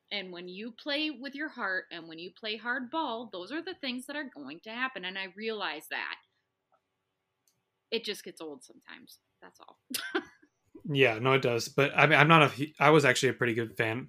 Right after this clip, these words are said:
Speaker 2: pretty big fan of the contract. Eight years, one hundred million.
Speaker 1: Yeah.
Speaker 2: I mean, there's a lot of, like, incentives. So, I mean, if he gets to that incentive, I know I tweeted out a long time back when he actually had the deal, but it's upwards of three hundred something million.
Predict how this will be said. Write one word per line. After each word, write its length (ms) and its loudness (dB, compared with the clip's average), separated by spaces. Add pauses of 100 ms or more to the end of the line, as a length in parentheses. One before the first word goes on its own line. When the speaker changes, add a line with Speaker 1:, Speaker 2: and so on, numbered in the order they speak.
Speaker 2:
pretty 220 -2
big 280 -2
fan 440 -8
of 380 0 (240)
the 80 -12
contract. 480 -8
Eight 180 4
years, 280 -2
one 100 -4
hundred 260 -4
million. 440 -6 (360)
Speaker 1:
Yeah. 220 0
Speaker 2:
I 60 0
mean, 120 2
there's 220 2
a 60 0
lot 260 6
of, 160 2
like, 220 2
incentives. 500 -4
So, 260 2
I 40 0
mean, 200 -4
if 120 -6
he 220 -6 (120)
gets 260 4
to 100 -2
that 120 2
incentive, 460 -2
I 80 0
know 160 0
I 20 -2
tweeted 340 0
out 260 -2 (600)
a 60 -2
long 140 0
time 200 0
back 240 4
when 100 -2
he 100 0
actually 260 -2
had 180 2
the 80 -2
deal, 420 -2 (480)
but 120 0
it's 420 -2 (140)
upwards 320 2
of 160 -4
three 220 -2
hundred 260 -2
something 320 -8
million. 420 -4